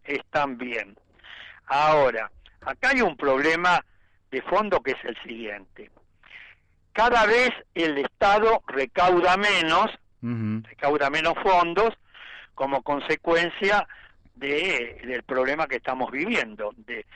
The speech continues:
Speaker 1: de, de la inactividad económica en muchos rubros. Y por el otro lado, cada vez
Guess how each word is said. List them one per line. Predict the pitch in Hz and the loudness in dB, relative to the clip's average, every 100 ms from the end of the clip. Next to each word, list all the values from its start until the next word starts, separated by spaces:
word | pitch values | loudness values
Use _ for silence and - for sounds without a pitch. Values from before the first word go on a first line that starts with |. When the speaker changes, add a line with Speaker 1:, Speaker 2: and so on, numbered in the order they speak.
| - - _ _ | -20 -20 _ _
Speaker 1:
de, | 131 123 117 117 | -18 -16 -18 -20
de | - _ - _ - | -20 _ -20 _ -12
la | 123 120 | -10 -8
inactividad | 127 131 - 139 127 127 147 | -6 -6 -8 -12 -10 0 0
económica | 147 135 139 151 156 135 | 2 0 0 -2 -2 -4
en | 117 | -4
muchos | 123 127 139 113 | -4 -8 -4 -4
rubros. | 117 107 101 107 - _ _ _ - - _ | -2 -6 -8 -14 -16 _ _ _ -20 -20 _
Y | 135 | -14
por | - 135 | -4 0
el | 139 | 2
otro | 180 220 208 | 2 2 2
lado, | 208 226 220 | 4 4 2
cada | 165 147 | 0 2
vez | 147 156 | 2 0